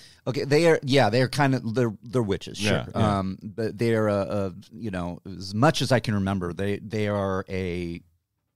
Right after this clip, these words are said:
Speaker 1: religious sect.
Speaker 2: Yeah.
Speaker 1: You know, they are, there's gonna be a, a series about them.
Speaker 2: Okay,
Speaker 1: The,
Speaker 2: yeah, right,
Speaker 1: um,
Speaker 2: right. But that's what they said that the, the series is gonna be. We don't, just don't know what time period that's gonna
Speaker 1: Yeah,
Speaker 2: be.
Speaker 1: I can't remember, and I, I,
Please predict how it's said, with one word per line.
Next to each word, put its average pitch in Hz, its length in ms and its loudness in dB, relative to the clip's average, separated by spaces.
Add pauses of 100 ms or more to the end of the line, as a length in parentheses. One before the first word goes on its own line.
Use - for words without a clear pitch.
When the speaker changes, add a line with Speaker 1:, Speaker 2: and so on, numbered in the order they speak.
(440)
Speaker 1:
religious 104 540 0
sect. - 360 -6
Speaker 2:
Yeah. 92 200 -2
Speaker 1:
You 95 80 -4
know, 87 160 -6
they 101 180 0
are, 95 220 0 (400)
there's 98 160 -4
gonna 113 200 0
be 104 420 -2
a, 98 160 -2
a 90 180 -6
series 92 420 -2
about 76 240 -10
them. - 180 -14 (140)
Speaker 2:
Okay, 92 240 -4
Speaker 1:
The, 90 80 -2
Speaker 2:
yeah, 101 100 0
right, 113 180 4
Speaker 1:
um, - 40 -2
Speaker 2:
right. 104 140 2
But 85 40 0
that's 92 220 -2
what 92 140 -2
they 87 100 -2
said 82 280 -4
that 82 160 -8
the, 80 300 -4
the 78 120 -10
series 85 300 -6
is 71 40 -10
gonna 82 140 -6
be. 80 80 -4
We 85 100 0
don't, 90 120 0
just - 120 -8
don't 87 80 -2
know 82 80 -2
what 76 160 -4
time 80 240 -6
period 65 300 -8
that's 62 160 -10
gonna - 120 -6
Speaker 1:
Yeah, 156 140 -2
Speaker 2:
be. 139 60 -2
Speaker 1:
I 131 40 -4
can't 160 200 -4
remember, 123 440 0
and 107 120 -2
I, 113 240 -4
I, 107 60 -4